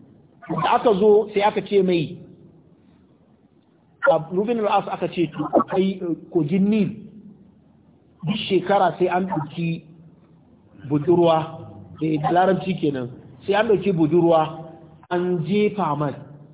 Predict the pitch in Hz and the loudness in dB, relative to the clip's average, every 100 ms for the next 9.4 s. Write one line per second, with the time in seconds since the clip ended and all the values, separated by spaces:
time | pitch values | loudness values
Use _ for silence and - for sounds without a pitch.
0 | - 185 156 151 156 151 156 - 147 147 | -6 -2 0 0 0 -2 -6 -12 -4 0
1 | 160 143 135 143 123 113 120 98 - - | 2 0 -2 -4 -4 -4 -8 -14 -18 -20
2 | - - _ _ _ - 320 381 302 208 | -20 -20 _ _ _ -4 -2 2 2 2
3 | 214 - 165 160 147 - 147 180 165 160 | 0 0 2 2 0 -6 -2 2 2 2
4 | 170 156 143 151 143 151 143 135 147 135 | -2 0 2 2 2 0 -4 -6 -4 -4
5 | 120 113 127 113 - - - - - - | -6 -8 -8 -10 -12 -20 -20 -20 -20 -20
6 | - - - - _ _ _ - - 311 | -20 -20 -20 -20 _ _ _ -12 0 0
7 | - 208 269 277 214 - 226 208 262 240 | 0 2 2 2 -2 -2 -2 0 2 4
8 | 196 240 240 208 - - - 170 202 226 | 4 2 4 0 -2 -8 -4 0 2 2
9 | 208 170 170 | 2 2 0